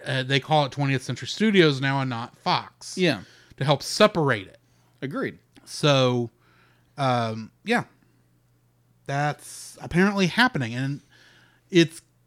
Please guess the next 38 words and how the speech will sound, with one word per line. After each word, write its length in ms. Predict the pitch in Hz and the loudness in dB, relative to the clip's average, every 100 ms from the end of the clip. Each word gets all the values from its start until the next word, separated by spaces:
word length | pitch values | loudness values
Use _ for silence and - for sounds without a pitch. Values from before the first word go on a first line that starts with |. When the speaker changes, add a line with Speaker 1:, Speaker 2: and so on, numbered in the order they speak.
| _ | _
Speaker 1:
going, 320 | 202 214 233 165 | -2 0 -2 -4
they're, 140 | 185 | -6
somehow 320 | - 233 247 | -2 2 2
they're 120 | 226 190 | 2 0
going 280 | 170 196 202 | 2 2 2
to 80 | |
move 320 | 170 160 190 180 | 2 2 0 0
up 120 | 170 | -4
to 100 | - | -4
the 100 | 160 | -6
Bronze 460 | 127 156 180 170 123 | -2 -2 0 0 -4
Age. 440 | 113 90 80 - - _ _ _ _ _ _ _ _ | -8 -10 -18 -20 -20 _ _ _ _ _ _ _ _
Speaker 2:
Interesting. 600 | 196 208 180 131 - 85 76 _ | -12 -8 -10 -10 -14 -16 -18 _
Speaker 1:
Which 160 | - 139 | -8 -6
Speaker 2:
Okay. 240 | 170 156 147 _ _ _ _ _ | -6 -8 -12 _ _ _ _ _
Speaker 1:
I 120 | 302 | -14
don't 440 | 214 220 240 233 190 | -12 -10 -8 -8 -8
know 280 | 214 233 214 - _ | -6 -4 -4 -6 _
how 100 | 233 | -6
that 280 | 196 202 196 | -2 -2 -2
works, 580 | 185 170 151 190 - - | -2 2 2 0 -6 -8
but 200 | - 196 | 0 4
okay. 840 | 226 254 - 175 143 131 160 269 285 | 4 4 6 8 10 8 8 8 4
<laughs> 1700 | - - - - 330 - - _ _ _ _ _ _ - - 165 143 | 0 -2 -2 -8 -8 -10 -12 _ _ _ _ _ _ -20 -18 -16 -6
Speaker 2:
All 220 | 170 175 | 4 8
Speaker 1:
Are 120 | 160 147 | 8 8
Speaker 2:
right. 120 | 135 | 8
Speaker 1:
we 60 | 190 | 6
going 140 | 202 | 4
to 60 | 202 | 2
finally 300 | 196 190 196 | 2 2 0
explain 380 | - - 185 | -4 -6 -4
how 100 | 175 190 | -2 -2
the 60 | |
Flintstones 480 | 190 185 165 - 170 | -4 -4 -6 -6 -8
can 100 | 180 | -8
celebrate 400 | 170 170 175 185 | -6 -4 -4 -4
Christmas 580 | 175 139 - 131 147 - | -6 -10 -8 -10 -10 -14